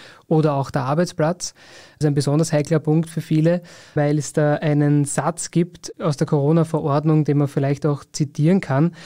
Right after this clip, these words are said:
nämlich wovon überschlagsmäßig gesagt Corona-Teams die Rede ist eigentlich. Da ist quasi die Rede davon, wie man in Zukunft Arbeit organisieren kann. Und da steht im Zitat,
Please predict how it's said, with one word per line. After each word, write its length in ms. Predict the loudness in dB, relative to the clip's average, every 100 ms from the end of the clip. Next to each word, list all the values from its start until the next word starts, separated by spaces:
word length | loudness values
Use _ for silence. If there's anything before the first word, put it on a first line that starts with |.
| -20 -20 -4
nämlich 480 | 2 4 4 2 0
wovon 520 | -2 2 2 2 2 0
überschlagsmäßig 680 | 2 2 0 0 0 0
gesagt 460 | -2 0 0 -2 -4
Corona-Teams 800 | -2 2 2 2 -2 2 2 2
die 140 | 0
Rede 280 | 2 2 0
ist 380 | -2 -2 -4 -4
eigentlich. 540 | -4 0 0 0 -2 -4 -18 -20 -10
Da 80 | -2
ist 320 | 0 0 -6
quasi 200 | -4 0
die 100 | 2
Rede 220 | 2 0 0
davon, 320 | 0 0 2
wie 80 | 2
man 140 | 2
in 80 | 2
Zukunft 340 | 0 0 0
Arbeit 240 | 0 0 0
organisieren 540 | 2 2 2 2 2
kann. 340 | 2 0 0 -2 -12 -20 -8
Und 140 | 0 0
da 40 |
steht 260 | 2 2 2
im 100 | 0
Zitat, 560 | 0 -2 0 -2 -4